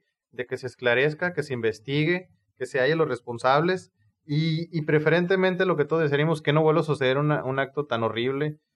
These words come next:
eh, de un, de un personaje político o de un sonorense cualquiera, en el que las balas corten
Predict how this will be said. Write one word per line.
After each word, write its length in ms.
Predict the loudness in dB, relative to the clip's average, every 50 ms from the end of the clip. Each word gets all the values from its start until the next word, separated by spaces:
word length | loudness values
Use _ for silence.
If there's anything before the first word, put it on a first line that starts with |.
| _ _ _ _
eh, 440 | -6 -4 -2 -2 -2 -2 -4 -6 -6 -4
de 100 | -4 -6
un, 280 | -6 -6 -8 -10 -10 -12 _ _
de 160 | _ -4 -2 -2
un 160 | -2 -2 -4
personaje 420 | -4 -4 -4 -2 -2 -2 -2 -4
político 480 | -6 -4 -6 -6 -6 -6 -10 -6 0 0
o 80 | 2
de 60 | 2 2
un 160 | 0 0 -2
sonorense 580 | -4 -2 0 0 0 0 -2 -2 -4 -8 -8
cualquiera, 640 | -4 -4 -4 -4 -4 -4 -2 0 0 0 -2 -2 -8 _ _ _ _ _
en 140 | _ -10 -8
el 140 | -8 -8 -4
que 120 | -2 -2
las 240 | 2 2 2 2 2
balas 480 | 2 4 4 4 4 4 2 0 0 -6
corten 640 | _ 0 0 0 0 0 _ -2 -2 -2 -2 -4